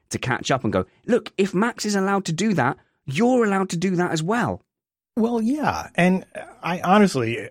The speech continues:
Speaker 2: I, I love the fact, and I've made this point before, that if you want to win, a race, never mind win a world championship. Y-, you have to, eh, when you are in competition, you have to have the mind of an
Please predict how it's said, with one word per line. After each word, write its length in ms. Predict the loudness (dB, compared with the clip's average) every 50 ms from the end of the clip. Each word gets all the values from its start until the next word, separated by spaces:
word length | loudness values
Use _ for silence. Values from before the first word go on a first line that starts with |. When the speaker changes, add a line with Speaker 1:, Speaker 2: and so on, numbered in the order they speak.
| _ -8
Speaker 2:
I, 60 | -8
I 280 | -8 -6 0 2 2 2
love 540 | 2 2 0 0 2 4 6 6 6 4 2
the 120 | 0 -4
fact, 340 | -2 -2 -4 -4 -4 -4 -2
and 100 | 0 2
I've 80 | 2 4
made 200 | 4 4 4 2
this 120 | 0 -2
point 240 | -4 -6 -6 -6 -6
before, 340 | -8 -10 -8 -6 -4 -4 -2
that 200 | -2 -4 -6 -8 -8
if 180 | -6 -6 -4 -4
you 200 | 0 2 4 4
want 360 | 4 4 2 2 0 -2 -2
to 120 | -2 -2 0
win, 480 | 0 2 2 2 0 0 -4 -12 -16 -20 _ _ _ _ _ _ _ _ _ _ 0
a 100 | 0 2
race, 580 | 2 2 2 2 0 -2 -10 -14 -14 -16 -20 _ _ _ _ _ _ 0
never 220 | 2 4 4 4
mind 400 | 4 4 6 6 6 4 4 4
win 120 | 4 4
a 60 | 4 4
world 320 | 4 4 2 2 2 0
championship. 720 | -4 -4 -2 -2 -2 -2 -4 -8 -8 -8 -10 -12 -12 -10 _ -6
Y-, 100 | -6 -4 0
you 220 | 2 4 4 4
have 380 | 2 0 0 2 0 0 0 -4
to, 340 | -6 -4 -2 -2 -2 -4 -6 _ _
eh, 120 | -2 -2 -2
when 240 | 0 2 2 4 4
you 120 | 4 4
are 80 | 4 4
in 120 | 2 0
competition, 960 | -2 -6 -8 -8 -6 -6 -8 -4 -2 -2 -2 -2 -2 -4 -4 -4 -6 -10 -14 -16 _ _
you 140 | 0 2 2
have 320 | 2 0 -2 -2 -2 -2 -2
to 80 | -2
have 300 | 0 2 2 2 2 2
the 60 | 0
mind 460 | 0 0 0 0 2 2 2 2 0 0
of 160 | -2 0 0 0
an 120 | 0 -2